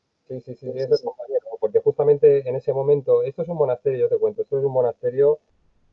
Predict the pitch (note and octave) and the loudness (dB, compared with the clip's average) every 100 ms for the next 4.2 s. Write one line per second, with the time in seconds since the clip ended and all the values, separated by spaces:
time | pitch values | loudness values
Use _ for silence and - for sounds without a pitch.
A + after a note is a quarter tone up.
0 | _ G#2 A2 A#2+ C3+ - C3 B2+ - A2+ | _ -2 0 -2 -8 -8 -8 -4 -2 0
1 | A2 - B2 A#2 - A#2+ A#2 A#2 - A2+ | 0 -2 -8 -8 -4 -2 -2 -4 -6 -8
2 | G#2 A2+ - A2+ A2+ A2+ B2 - - C#3+ | -6 -6 -4 -4 -2 -2 -6 -14 -8 0
3 | C3+ A#2+ B2 A#2 A#2 A2+ G2 - G2+ F#2 | 2 2 0 2 2 2 -2 -10 -8 -2
4 | F2+ A2+ | -2 -2